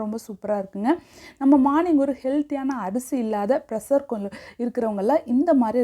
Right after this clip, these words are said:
ரெசிபி வந்து ட்ரை பண்ணலாம். ரொம்ப, ரொம்ப நல்லா இருக்கும். குட்டீஸ்க்கு ஒரு நல்ல புரோட்டீன் சத்து நிறைஞ்ச ஒரு பிரேக்ஃபாஸ்ட் ரெசிபியா இருக்கும். பிரேக்ஃபாஸ்ட்டும் எடுத்துக்கலாம், ஒரு டின்னர் ரெசிபிக்கும் கூட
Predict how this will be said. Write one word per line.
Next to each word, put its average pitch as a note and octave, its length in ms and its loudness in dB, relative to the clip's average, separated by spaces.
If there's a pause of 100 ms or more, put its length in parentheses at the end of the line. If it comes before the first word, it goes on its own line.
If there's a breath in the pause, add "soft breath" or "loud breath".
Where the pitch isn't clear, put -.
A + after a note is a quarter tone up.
ரெசிபி A#3 300 -6
வந்து G#3 220 -6
ட்ரை G3 120 -4 (140)
பண்ணலாம். A3+ 320 -2
ரொம்ப, A3+ 260 -2
ரொம்ப A#3 220 2
நல்லா G3+ 260 0
இருக்கும். C#4 320 2
குட்டீஸ்க்கு D4+ 560 -2
ஒரு B3+ 140 4
நல்ல C#4 300 2
புரோட்டீன் B3+ 360 2
சத்து A#3 300 -6
நிறைஞ்ச G#3+ 240 -2 (400 loud breath)
ஒரு A3+ 180 0
பிரேக்ஃபாஸ்ட் C4 540 0
ரெசிபியா G#3 380 -4
இருக்கும். G3 260 -10
பிரேக்ஃபாஸ்ட்டும் A#3+ 500 -2
எடுத்துக்கலாம், C4+ 400 0
ஒரு A3+ 160 -2
டின்னர் C4 300 2
ரெசிபிக்கும் G3 380 -8
கூட A#3 100 -4